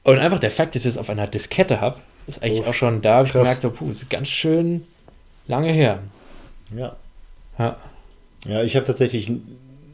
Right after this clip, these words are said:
Speaker 2: ich hab mal eine Zeit lang am P C gespielt, aber sehr, sehr wenig. Es waren dann meistens Computerbildspiele, C D, da war irgendwas dabei.
Speaker 1: Ja.
Speaker 2: Da, die größte Errungenschaft da war, war für mich persönlich Gothic zwei.
Speaker 1: Ach, das
Speaker 2: War
Speaker 1: gab's bei Computerbildspiele?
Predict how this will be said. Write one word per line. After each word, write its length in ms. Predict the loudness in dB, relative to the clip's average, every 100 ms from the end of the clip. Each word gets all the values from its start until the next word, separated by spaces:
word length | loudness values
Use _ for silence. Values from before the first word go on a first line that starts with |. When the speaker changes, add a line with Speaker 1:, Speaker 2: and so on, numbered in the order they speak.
| -20
Speaker 2:
ich 140 | -6 -4
hab 120 | 2
mal 60 | 4
eine 140 | 4
Zeit 220 | 4 4
lang 100 | 4
am 100 | 0
P 100 | 0 0
C 160 | 0
gespielt, 260 | 0 0 2
aber 440 | 4 4 2 -2
sehr, 200 | -2 0
sehr 180 | 2 2
wenig. 440 | 2 2 0 -4 -14 -20 -20 -20 -20
Es 120 | 0
waren 120 | 4 6
dann 140 | 6
meistens 380 | 4 2 -2 -4
Computerbildspiele, 1080 | -2 2 4 4 2 0 -2 2 6 6 6
C 220 | 0 0
D, 200 | 4 4
da 80 | 4
war 140 | 2
irgendwas 240 | 0 0 -2
dabei. 420 | 0 4 4 2 -4
Speaker 1:
Ja. 360 | 0 2 2 2
Speaker 2:
Da, 60 |
die 120 | 0
größte 280 | 4 6 6
Errungenschaft 500 | 6 6 4 2 2
da 160 | 2 4
war, 280 | 4 4 0 -6 0
war 140 | 0
für 100 | 2
mich 140 | 0
persönlich 340 | 2 2 2 4
Gothic 300 | 2 2 -2
zwei. 380 | 0 2 2 -2 -12 -20 -20 -20 -20 -20 -20 -6
Speaker 1:
Ach, 40 |
das 160 | -2 2
Speaker 2:
War 40 | 4
Speaker 1:
gab's 220 | 2 0
bei 100 | -6
Computerbildspiele? 1080 | -4 -4 -2 0 0 -2 -6 -6 -6 -6